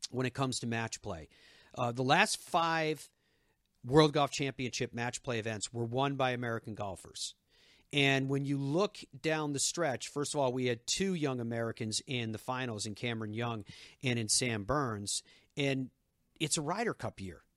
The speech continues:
I mean, I don't know about you, but were you not thinking about it the whole time? I was definitely thinking about it. I, and I was,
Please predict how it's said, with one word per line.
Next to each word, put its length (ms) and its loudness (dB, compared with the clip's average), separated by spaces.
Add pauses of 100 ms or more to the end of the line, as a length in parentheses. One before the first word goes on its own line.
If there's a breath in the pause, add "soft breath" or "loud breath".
(180)
I 200 -2
mean, 160 4
I 80 4
don't 140 2
know 80 4
about 220 4
you, 160 0
but 160 0 (720)
were 140 6
you 120 6
not 220 2
thinking 260 0
about 200 0
it 80 -4
the 80 0
whole 160 0
time? 420 0 (560 loud breath)
I 140 10
was 160 4
definitely 580 6
thinking 380 -2
about 280 -4
it. 140 -12
I, 120 4
and 200 0
I 60 0
was, 180 -4